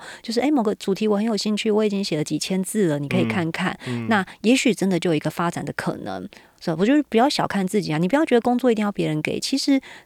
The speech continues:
Speaker 1: 每个人在想成为接案工作者，应该都是有一点抱负的吧，都觉得自己还蛮擅长写东西，也会很想写。尤其很多人都在 Facebook 写一些长篇大论哦，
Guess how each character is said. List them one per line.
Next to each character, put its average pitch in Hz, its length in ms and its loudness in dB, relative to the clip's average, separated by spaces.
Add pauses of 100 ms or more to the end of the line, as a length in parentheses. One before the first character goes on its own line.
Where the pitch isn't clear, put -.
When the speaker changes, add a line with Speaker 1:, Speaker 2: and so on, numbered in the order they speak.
Speaker 1:
每 214 160 4
个 226 100 2
人 214 180 0
在 302 140 0
想 208 180 -2
成 175 200 -2
为 185 260 -2 (140)
接 220 120 -2
案 233 140 0
工 214 160 -2
作 220 140 0
者， - 120 -8
应 170 140 -2
该 240 140 -2
都 240 160 -2
是 233 220 0
有 151 180 0
一 208 60 0
点 208 180 0
抱 180 180 0
负 165 220 0
的 - 180 -4
吧， - 180 -2 (220)
都 269 140 8
觉 262 120 2
得 208 80 4
自 214 140 -4
己 156 220 -6
还 156 120 -2
蛮 156 220 -4
擅 214 180 -2
长 156 220 -4
写 - 160 -6
东 165 180 -2
西， 180 220 -2
也 160 100 -2
会 190 140 -2
很 160 140 -4
想 160 200 -6
写。 - 240 -4 (300)
尤 269 80 2
其 311 140 4
很 233 80 6
多 247 120 2
人 233 120 2
都 226 100 -2
在 240 260 -2 (240)
Facebook 220 520 2
写 156 100 -2
一 165 40 0
些 196 60 -2
长 170 220 -2
篇 196 180 0
大 170 220 0
论 170 240 0
哦， - 140 -12